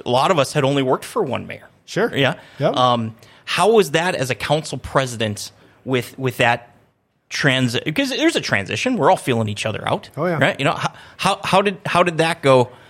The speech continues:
Speaker 1: Um, f-, you know, we were in the middle of covid. We, I mean, there was so much going on.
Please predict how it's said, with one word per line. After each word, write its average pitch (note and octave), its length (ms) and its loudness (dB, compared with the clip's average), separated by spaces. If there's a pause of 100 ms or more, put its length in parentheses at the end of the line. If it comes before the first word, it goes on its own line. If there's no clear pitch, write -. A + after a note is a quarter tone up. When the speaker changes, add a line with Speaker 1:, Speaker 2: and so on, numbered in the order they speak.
(160)
Speaker 1:
Um, A#2+ 480 2
f-, - 160 -14
you D3+ 240 2
know, C#3 120 4
we C3 240 0
were B2 80 2
in B2 60 0
the A#2+ 60 0
middle C#3 220 2
of C#3 140 -2
covid. G#2 360 -2 (220)
We, D#3+ 180 0
I D3 60 2
mean, B2+ 140 2
there D3+ 80 2
was C3 120 2
so D3+ 220 0
much B2 240 0
going G#2+ 240 0
on. F#2 260 -4